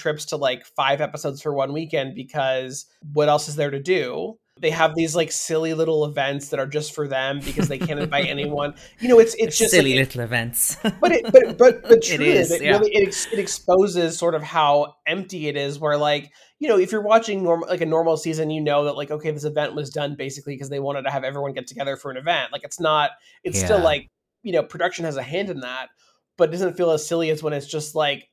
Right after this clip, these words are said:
Speaker 1: the five of
Speaker 2: Just
Speaker 1: them and,
Speaker 2: them.
Speaker 1: like, and,
Speaker 2: Yeah.
Speaker 1: like, three friends who are in their bubble. Um, so it's, it's tough. And so I'm kind of, like,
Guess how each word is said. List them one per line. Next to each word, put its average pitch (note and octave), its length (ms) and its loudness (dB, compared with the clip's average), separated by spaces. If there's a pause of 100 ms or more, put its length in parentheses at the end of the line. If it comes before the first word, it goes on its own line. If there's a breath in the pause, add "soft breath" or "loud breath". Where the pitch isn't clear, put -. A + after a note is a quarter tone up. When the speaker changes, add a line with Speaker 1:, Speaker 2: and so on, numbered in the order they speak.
Speaker 1:
the D#3+ 160 -2
five D3 340 2
of D3+ 100 0
Speaker 2:
Just D3 160 2
Speaker 1:
them C#3 120 2
and, C#3+ 180 -2
Speaker 2:
them. D3 80 -4
Speaker 1:
like, C#3 400 -6 (200)
and, F3 120 0
Speaker 2:
Yeah. E3 60 0
Speaker 1:
like, D#3+ 280 -2
three D#3+ 220 -8
friends D3 540 -2
who D3+ 60 0
are C#3 80 -2
in D3 100 -4
their C#3 120 -4
bubble. C#3 540 -4 (480 soft breath)
Um, D#3 460 0
so F3 500 2 (200)
it's, G#3 340 -2
it's - 220 -6
tough. F3+ 340 2
And D3+ 140 -4
so E3 100 0
I'm D#3 180 2
kind F3 200 -2
of, D#3+ 140 -2
like, C#3 480 0